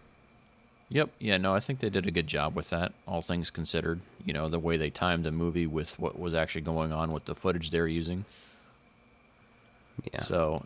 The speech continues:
Speaker 1: that's, uh, that's pretty cool stuff there. I know you said you're looking around for a helmet, some helmets there, and they've got the Red Ranger and the White Ranger helmets out now.
Speaker 2: Yeah, and they also have, um, I believe they have the Red Ranger's, like, blaster.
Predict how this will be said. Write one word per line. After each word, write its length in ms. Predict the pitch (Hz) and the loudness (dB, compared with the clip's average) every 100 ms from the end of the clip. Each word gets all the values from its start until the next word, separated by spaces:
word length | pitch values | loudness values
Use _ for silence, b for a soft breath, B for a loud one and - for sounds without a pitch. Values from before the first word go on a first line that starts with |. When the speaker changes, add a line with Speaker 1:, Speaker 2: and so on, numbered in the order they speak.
| - | 2
Speaker 1:
that's, 280 | 110 127 110 | 4 6 6
uh, 200 | 101 95 - | 6 4 2
that's 180 | 131 | 2
pretty 200 | - 110 | 4 0
cool 220 | 90 107 85 | 2 0 2
stuff 300 | - 90 - | 2 2 4
there. 160 | 95 | 4
I 40 | 90 | 6
know 80 | |
you 120 | 92 90 | 4 2
said 160 | 92 | 2
you're 120 | 90 | 2
looking 200 | 92 87 | 0 0
around 220 | 87 82 82 | 2 0 0
for 140 | - | -2
a 40 | |
helmet, 420 | 80 95 95 92 - b b b b - | 0 2 0 -2 -8 b b b b -10
some 200 | - 87 | -6 -4
helmets 400 | 98 98 104 - | -2 0 0 2
there, 240 | 98 98 | 4 4
and 100 | 92 82 | 2 2
they've 140 | 85 | 0
got 220 | 82 80 | -2 -4
the 100 | 78 | -2
Red 220 | 80 90 | 2 2
Ranger 380 | 90 90 90 90 | 4 2 2 2
and 80 | 85 | 0
the 60 | 76 | 0
White 200 | 82 - | 0 0
Ranger 260 | 87 85 | 0 0
helmets 320 | 90 87 85 | 0 0 0
out 160 | 90 85 | 0 2
now. 280 | 92 90 98 B B B - | 2 2 0 B B B 4
Speaker 2:
Yeah, 340 | 98 92 87 | 6 8 6
and 140 | 87 101 | 6 8
they 60 | |
also 260 | 107 104 101 | 8 8 6
have, 300 | 98 95 95 | 6 6 6
um, 500 | 95 95 98 92 92 b b b b - - _ - | 6 8 6 4 -2 b b b b -20 -20 _ -8
I 60 | 98 | 2
believe 220 | 123 139 | 6 6
they 80 | 117 | 6
have 160 | 113 95 | 6 6
the 80 | |
Red 200 | 92 101 | 6 6
Ranger's, 340 | 101 101 95 90 | 6 6 4 2
like, 180 | 80 87 | 0 4
blaster. 560 | 87 104 - 147 143 | 6 6 4 4 4